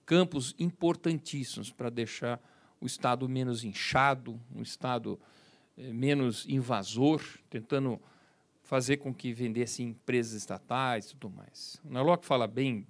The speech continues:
dos grupos de interesse, do aparelhamento, dos ministérios, não é só o Ministério da Educação, não, tem o Ministério do Meio Ambiente também, que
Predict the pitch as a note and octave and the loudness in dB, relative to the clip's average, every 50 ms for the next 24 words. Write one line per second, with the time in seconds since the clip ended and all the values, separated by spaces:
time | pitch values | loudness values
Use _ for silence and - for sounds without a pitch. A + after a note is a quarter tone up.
0 | - - - A#2+ B2 B2 B2+ C3+ C3 A#2+ A#2 A#2+ A#2 - G2+ G2 G#2+ A#2+ B2+ A#2 | -16 -18 -16 -12 -6 -4 -4 -2 0 0 0 0 0 -2 -4 -2 0 0 0 0
1 | - - - G#2 - - A#2+ A#2+ A#2+ A#2 A2 G2+ G2+ A2+ B2 C3 A#2+ - - - | -2 -4 -8 -8 -6 -6 -6 -4 -4 -6 -6 -6 -6 -4 -4 -4 -4 -6 -12 -20
2 | _ - - - - - _ _ - A#2 A2+ C3 D3 D3 C#3 B2 - - - E3+ | _ -20 -20 -20 -20 -20 _ _ -12 -6 0 2 2 4 4 2 0 2 4 4
3 | G3+ F#3+ C#3+ A2+ A#2 A#2+ B2+ C3+ C#3 C#3 - - F3+ F3 E3+ D#3 C3+ C3+ - D3+ | 4 4 4 0 -2 -4 -4 -4 -4 -4 -2 0 0 0 0 -2 -6 -6 -4 -4
4 | D3+ D3 C3+ B2 A#2+ A#2+ - A2+ A2 - - C3 B2+ B2 C#3 D#3+ D3+ C#3+ C3 B2+ | -4 -4 -4 -8 -10 -8 -6 -6 -6 -6 -6 -6 -4 -4 -4 -4 -4 -4 -6 -6
5 | A#2+ A2+ - - D3 D3+ C#3 C3 B2+ C3 C3+ C3 A#2+ G#2 G#2+ A#2 C#3 D3 C#3+ - | -6 -6 -4 -2 -2 -2 0 -2 -2 0 0 0 -2 -2 -2 -2 -2 -4 -6 -8
6 | - A2 A2 B2 D3 E3 - - - A#2+ A2 G2 | -8 -4 -4 -2 -4 -4 -6 -8 -8 -8 -8 -10